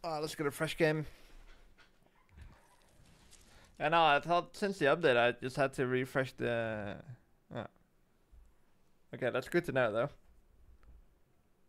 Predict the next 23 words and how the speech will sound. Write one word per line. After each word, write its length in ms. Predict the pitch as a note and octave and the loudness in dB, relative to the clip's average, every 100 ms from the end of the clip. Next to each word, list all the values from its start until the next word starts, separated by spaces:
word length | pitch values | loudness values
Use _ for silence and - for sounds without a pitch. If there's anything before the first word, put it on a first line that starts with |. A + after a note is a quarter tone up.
| _ _ _ _ _ _ _ _ - - | _ _ _ _ _ _ _ _ -20 -10
You're 100 | C3 | -2
like 180 | C#3+ E3+ | 0 0
a 40 | |
Nightbird 500 | F3 C#3+ D#3 D#3 E3+ | -2 0 0 0 -2
main? 280 | C3+ C3+ F#3 - _ _ _ _ _ _ _ _ _ _ _ _ _ _ _ _ _ _ _ _ _ _ _ _ _ | -2 -6 -8 -16 _ _ _ _ _ _ _ _ _ _ _ _ _ _ _ _ _ _ _ _ _ _ _ _ _
Oh, 260 | C3 D#3 D3+ | -2 2 2
no, 20 | |
no, 300 | D3 C#3+ C#3 | 2 0 0
no, 220 | C3 C3 A2+ | 0 0 0
yeah, 180 | B2 | 0
I 40 | B2+ | -2
was 140 | B2 | -2
talking 280 | D3 D3+ D#3 | -2 -2 -2
about 200 | B2+ C3 | -2 -2
the 60 | C3 | -2
season 340 | D3+ C#3+ B2 | -8 -6 -6
seven 280 | C#3+ C#3 B2 | -4 -4 -4
update. 380 | A2+ - G#2+ A2 - | -8 -8 -8 -10 -6
<laughs> 100 | E3 - - - _ _ _ _ _ | -4 -4 -12 -20 _ _ _ _ _
So 100 | B2 | -10
that's 180 | C3 C3+ | -8 -4
definitely 340 | D3 C#3+ C#3+ | -4 -4 -6
wrong 260 | B2 B2 | -2 -4